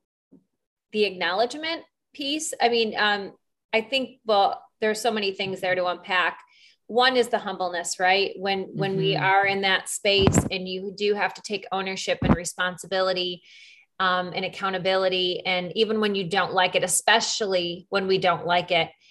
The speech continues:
Speaker 1: it is so humbling though,
Speaker 2: Yeah.
Speaker 1: and so important when we finally do, because I think that's when we, we can really begin to not only establish the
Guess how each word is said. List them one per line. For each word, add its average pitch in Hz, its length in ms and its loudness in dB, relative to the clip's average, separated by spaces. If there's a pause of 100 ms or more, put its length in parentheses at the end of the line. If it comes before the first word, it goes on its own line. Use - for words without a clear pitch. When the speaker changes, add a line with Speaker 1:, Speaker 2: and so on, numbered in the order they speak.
(160)
Speaker 1:
it 220 100 6
is 233 180 8
so 254 200 6
humbling 208 560 0
though, 175 440 2 (120)
Speaker 2:
Yeah. 185 340 0
Speaker 1:
and 175 260 -6
so 330 220 4
important 254 480 2
when 208 160 0
we 190 140 -4
finally 196 500 0
do, 185 300 0
because 185 260 -8
I 202 80 -4
think 247 220 -2
that's 220 240 2
when 220 120 -2
we, 202 280 -4
we 185 120 -12
can 196 160 -6
really 190 260 2
begin 190 500 -2
to 185 300 0 (280)
not 233 140 2
only 254 580 2 (320)
establish 208 640 4 (120)
the 185 500 2